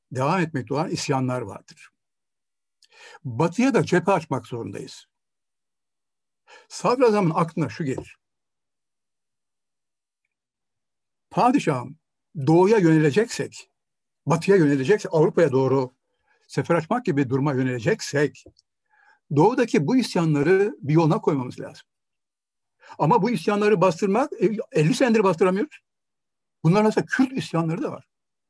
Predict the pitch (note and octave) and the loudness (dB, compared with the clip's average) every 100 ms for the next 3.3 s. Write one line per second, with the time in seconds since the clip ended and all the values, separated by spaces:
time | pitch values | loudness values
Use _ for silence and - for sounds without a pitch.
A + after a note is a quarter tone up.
0 | _ _ _ _ _ - D3 C#3+ D#3+ B2+ | _ _ _ _ _ -10 -4 0 2 2
1 | D#3 C#4+ - G#3+ E3+ F3 D#3+ D#3+ D3+ C#3 | 0 0 0 0 0 0 0 2 0 0
2 | C3 C#3 C3 F#3+ B3 F#3+ F#3 F#3 E3 F#3 | -2 -2 -2 0 0 2 2 2 2 0
3 | A#2 - | -4 -10